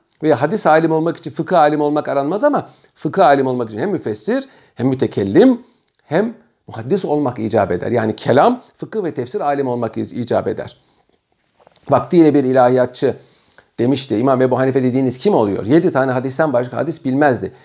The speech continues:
Yedi hadis dedi, yedi müsnet. Müsnet bazen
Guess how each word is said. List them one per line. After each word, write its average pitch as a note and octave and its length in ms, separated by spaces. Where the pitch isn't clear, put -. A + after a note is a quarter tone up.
Yedi D#3 220
hadis D#3 360
dedi, D3+ 140
yedi D#3 280
müsnet. C3+ 460
Müsnet A#3 420
bazen A3 440